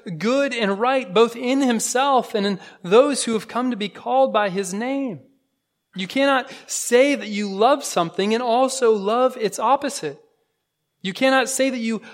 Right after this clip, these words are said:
love your child, but also love the thing that harms, that ravages your child. You cannot say that you love the truth and yet also love the lie that makes the truth look foolish. To love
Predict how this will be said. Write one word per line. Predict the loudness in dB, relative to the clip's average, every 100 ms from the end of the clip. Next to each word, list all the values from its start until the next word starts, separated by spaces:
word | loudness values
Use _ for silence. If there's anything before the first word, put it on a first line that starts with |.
| -8
love | -4 2 2 2
your | -2 -8
child, | -6 -4 0 2 2
but | 0
also | 4 4 4 4 4 4 -6 -6
love | -2 2 2 2
the | 0
thing | -4 -2 -2 0 -2
that | -4
harms, | -6 -4 -2 0 -2 -2 -2
that | -4
ravages | -4 -4 -2 -2 -2 -4 -4
your | -8
child. | -8 -10 -10 -12 -20 _ _ _ _ _ _
You | -12
cannot | -2 0 0
say | 0 2 2
that | 0
you | -4 -4 -8 -8 -2
love | 4 6 6 2
the | -4
truth | -4 -2 -2 -2 -2
and | -2
yet | -2
also | 0 2 2 4 4
love | 4 0 0 2
the | 2
lie | 4 0 0 0 0 0
that | -4
makes | -4 -4 -6
the | -10
truth | -10 -6 -4 -6 -10 -20 -20 -8
look | -2 -2 -2
foolish. | -8 -4 -2 -4 -8 -16 -20 -20 _ _ _ _ _ _ _ _
To | -6
love | 0 2 2 0